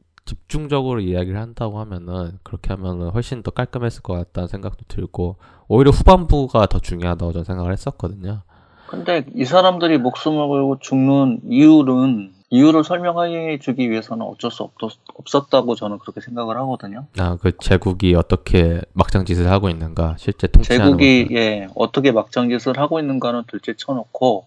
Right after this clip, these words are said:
Speaker 2: 왜 이 사람들이 목숨을 걸고 설계도에 목숨을 또 걸고 자기 목숨 하나 초계와 같이 바쳐가면서 그렇게 행동을 했어야 하나,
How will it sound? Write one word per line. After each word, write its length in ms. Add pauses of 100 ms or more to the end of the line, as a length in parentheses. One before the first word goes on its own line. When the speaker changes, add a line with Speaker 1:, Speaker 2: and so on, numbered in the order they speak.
(140)
Speaker 2:
왜 180
이 60
사람들이 480
목숨을 460
걸고 720
설계도에 540
목숨을 480
또 100
걸고 580 (600)
자기 240
목숨 280
하나 460
초계와 400
같이 220
바쳐가면서 720
그렇게 400
행동을 380
했어야 420
하나, 280